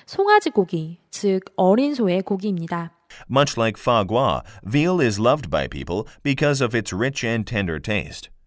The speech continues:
Speaker 1: 푸아그라와 마찬가지로 송아지 고기는 그 풍부하고 부드러운 맛 때문에 사람들에게 사랑을 받습니다.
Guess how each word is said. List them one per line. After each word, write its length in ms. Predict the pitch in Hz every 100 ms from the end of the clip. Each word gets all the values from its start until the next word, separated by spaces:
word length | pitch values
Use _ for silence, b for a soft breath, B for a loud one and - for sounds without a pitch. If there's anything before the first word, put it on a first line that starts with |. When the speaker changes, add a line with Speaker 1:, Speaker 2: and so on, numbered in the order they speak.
| -
Speaker 1:
푸아그라와 680 | 349 381 381 320 302 294
마찬가지로 840 | 240 180 - 233 220 196 196 196 202
송아지 400 | - 349 349 302
고기는 560 | 196 160 175 240 175 165 B B -
그 180 | 226
풍부하고 800 | 220 - 359 330 320 269 247 240
부드러운 480 | 226 208 226 247 240
맛 220 | 170 -
때문에 640 | - 208 190 185 185 185 196
사람들에게 580 | - 330 339 269 208 202
사랑을 400 | 277 302 302 285
받습니다. 600 | 180 - 180 165 170